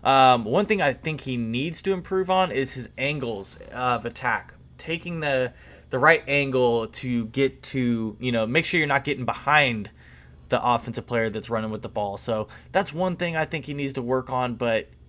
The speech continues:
easily a plug-and-play guy that can come in in week one and be a huge upgrade. Not even really upgrade, 'cause we haven't seen a three safety set really in the Cincinnati defense. So I know they're wanting to bring that in in two thousand eighteen. You know, we've seen some of these teams like the,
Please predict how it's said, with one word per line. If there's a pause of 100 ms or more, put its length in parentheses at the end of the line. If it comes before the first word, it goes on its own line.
(160)
easily
a
plug-and-play
guy
that
can
come
in
in
week
one (280)
and
be
a
huge (120)
upgrade. (520)
Not
even
really
upgrade,
'cause
we
haven't
seen
a
three
safety
set
really (460)
in
the
Cincinnati
defense.
So
I
know
they're
wanting
to
bring
that
in (320)
in
two
thousand
eighteen.
You
know,
we've
seen
some
of
these
teams
like
the,